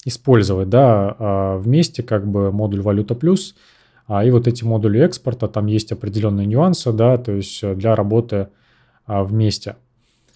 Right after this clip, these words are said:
А также хочу отметить, что этот модуль совместим с модулем, а, Batch Editor,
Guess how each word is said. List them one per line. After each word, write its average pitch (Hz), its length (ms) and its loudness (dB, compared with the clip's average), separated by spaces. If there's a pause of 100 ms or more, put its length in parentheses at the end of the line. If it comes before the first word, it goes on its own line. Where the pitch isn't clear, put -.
(400)
А 104 200 4
также 160 240 4
хочу 131 240 4
отметить, 123 320 4
что - 160 0
этот 117 180 0
модуль 120 280 2
совместим 120 520 0
с - 120 -4
модулем, 110 500 2
а, 104 80 0
Batch 117 380 2
Editor, 135 300 -2